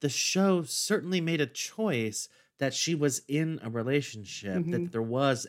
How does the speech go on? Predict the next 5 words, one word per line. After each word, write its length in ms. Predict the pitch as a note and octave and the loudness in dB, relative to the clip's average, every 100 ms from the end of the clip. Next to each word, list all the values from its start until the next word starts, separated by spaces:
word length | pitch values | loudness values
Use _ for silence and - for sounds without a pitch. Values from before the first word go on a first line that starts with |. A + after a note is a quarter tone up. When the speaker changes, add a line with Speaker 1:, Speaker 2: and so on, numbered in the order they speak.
| - | -6
Speaker 1:
a 160 | G#2+ | -6
father 400 | G#2+ A#2+ C3 A2 | -4 -6 -4 -4
involved, 640 | G2 F#2+ F#2+ F2+ F2 E2 - _ _ _ | -4 -6 -6 -6 -10 -14 -20 _ _ _
rather 440 | G#2+ B2 C3 C3+ B2+ | -2 0 2 2 0
than, 580 | A2 A2+ G#2+ G#2+ G#2+ | 0 0 0 0 -4